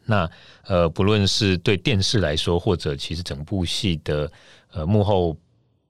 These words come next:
的各个环节，我觉得也几乎都是放上电影的等级。那想请导演聊聊，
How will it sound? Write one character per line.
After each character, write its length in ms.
的 400
各 140
个 220
环 260
节， 140
我 140
觉 140
得 60
也 120
几 180
乎 160
都 160
是 180
放 260
上 200
电 180
影 260
的 120
等 360
级。 300
那 260
想 200
请 340
导 220
演 300
聊 140
聊， 260